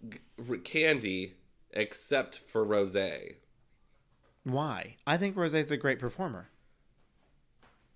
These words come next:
Speaker 1: Y-, but with a broken ankle.
Speaker 2: Oh, with a broken ankle, yes.
Speaker 1: Yeah.
Speaker 2: Yes, I agree with you. Um, I thought that Candy had a better chance of beating Gottmik than Rosé if Rosé didn't have a messed up ankle.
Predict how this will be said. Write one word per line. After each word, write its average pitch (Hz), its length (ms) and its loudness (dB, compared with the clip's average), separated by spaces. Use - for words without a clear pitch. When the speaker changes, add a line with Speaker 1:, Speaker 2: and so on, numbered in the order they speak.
Speaker 1:
Y-, 127 220 -12
but 120 340 -2
with 123 200 2
a 101 80 2
broken 98 480 0
ankle. 95 540 -4
Speaker 2:
Oh, 170 100 10
with 175 200 8
a 151 40 6
broken 131 280 8
ankle, 107 240 4
yes. 101 460 0
Speaker 1:
Yeah. 110 200 4
Speaker 2:
Yes, 131 300 10
I 156 140 10
agree 170 260 8
with 131 160 6
you. 104 220 0
Um, 131 400 10
I 190 180 10
thought 180 160 4
that 143 220 4
Candy 151 220 8
had 143 120 6
a 139 40 6
better 127 200 6
chance 127 240 0
of 113 100 0
beating 117 220 2
Gottmik 113 460 4
than 104 400 0
Rosé 123 540 6
if 156 380 10
Rosé 127 320 8
didn't 120 140 4
have 117 200 6
a 107 200 2
messed 120 280 -2
up 90 100 -8
ankle. 120 400 -4